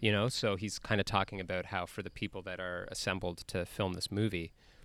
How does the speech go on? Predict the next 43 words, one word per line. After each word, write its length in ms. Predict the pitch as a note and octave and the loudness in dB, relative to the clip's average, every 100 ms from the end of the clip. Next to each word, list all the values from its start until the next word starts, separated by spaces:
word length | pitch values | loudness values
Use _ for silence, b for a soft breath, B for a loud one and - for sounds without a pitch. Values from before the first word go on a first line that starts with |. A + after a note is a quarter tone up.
| - | -6
like, 140 | - - | -4 -2
how 200 | - F#2 | 2 2
terrifying 760 | - F2 F2+ F#2+ F2+ F#2 F#2+ - - | 2 0 0 0 -2 -4 -8 -12 -6
and, 140 | F#2+ | -2
like, 140 | F2 | -2
impactful 560 | - F#2+ - F2+ - G2+ | -2 -2 0 0 0 0
it 80 | G2 | 0
is 120 | G2 | -2
to 100 | - | -2
them. 260 | G2+ A#2 C#3+ | 0 0 -2
Like, 300 | G#2 F2+ - - - - | 0 0 -2 -18 -20 -12
it's 160 | G2+ - | -12 -8
not 180 | G2 F2+ | -8 -8
just 260 | G2+ F#2+ G2+ | -8 -8 -8
about, 380 | F#2 F2 F2 - - - - - - _ _ _ - - | -6 -4 -4 -8 -16 -20 -20 -20 -20 _ _ _ -20 -6
like, 240 | G#2+ F2 | -6 -4
a, 100 | A2+ - | -4 -2
an 120 | A2 | 0
adrenaline 500 | F#2+ G#2 F#2+ F2+ E2+ | 0 0 -2 -2 -4
junkie. 400 | E2 E2+ - F2 - | -4 -6 -8 -10 -10
Like, 160 | D#2+ | -10
this 160 | G2+ - | -8 -8
is, 120 | F2+ | -6
like, 200 | E2+ E2+ | -6 -4
a, 220 | F#2 - - B B B B - | -6 -8 -14 B B B B -4
um, 320 | G2 F#2 F#2+ | -4 -2 0
and 140 | C3 A#2+ | 4 4
it 60 | |
was, 340 | A#2+ G#2+ - - - | 4 2 0 -4 -10
it's 180 | - - | -8 -4
just 180 | B2 D3+ | -2 -2
a 40 | |
great 320 | A#2 G#2+ G2+ | -2 0 0
documentary. 640 | G#2 F#2+ F#2+ F2 G#2 F2 F#2 | -2 -6 -6 -2 -2 -2 -4
Like, 160 | G#2 | -8
the 100 | - | -6
thing 280 | - B2+ C3+ | -2 2 4
going 240 | B2 A2 F#2+ | 6 6 4
into 260 | G#2+ - | 0 0
it, 60 | A2+ | -2
I 80 | G2+ | -2
kinda 260 | A2 A2 | 0 0
thought, 400 | - G#2+ G2 G2 | 2 4 4 2